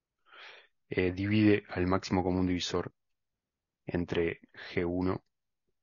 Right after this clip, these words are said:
el, el, el orden de G uno, o sea, la cantidad de elementos de G uno y la cantidad de elementos de G dos, ¿tá? Esto para todo G en G uno. ¿Ok? Tá, esa es la propiedad. Entonces veamos que,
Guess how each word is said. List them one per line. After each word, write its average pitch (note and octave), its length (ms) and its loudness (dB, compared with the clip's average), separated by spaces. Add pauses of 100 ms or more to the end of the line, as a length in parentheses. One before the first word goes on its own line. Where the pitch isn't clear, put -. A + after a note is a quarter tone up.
el, E2+ 260 0
el, E2 340 -4
el F2 100 0
orden F#2 240 4
de F2 80 -2
G F2 40 -4
uno, F#2 200 4
o - 20 -4
sea, E2+ 100 -2
la E2+ 60 0
cantidad F2 200 0
de F2+ 60 2
elementos F2+ 240 0
de E2+ 80 -6
G F2+ 60 0
uno G2+ 180 2
y G2 40 0
la F2+ 80 -2
cantidad E2+ 200 -2
de E2+ 60 0
elementos F2 300 -2
de F2 60 -6
G E2 40 -4
dos, - 280 -10 (240)
¿tá? G2+ 220 -10 (600)
Esto G#2 260 2
para E2+ 200 4
todo F#2 280 2
G - 340 -8 (880)
en E2 400 -2
G - 220 -8
uno. E2 320 -10 (880)
¿Ok? - 100 -8 (960)
Tá, - 100 -6
esa G#2 200 2
es - 20 6
la F#2+ 60 4
propiedad. E2+ 340 -2 (840)
Entonces - 260 4
veamos C3+ 280 8
que, G2 400 6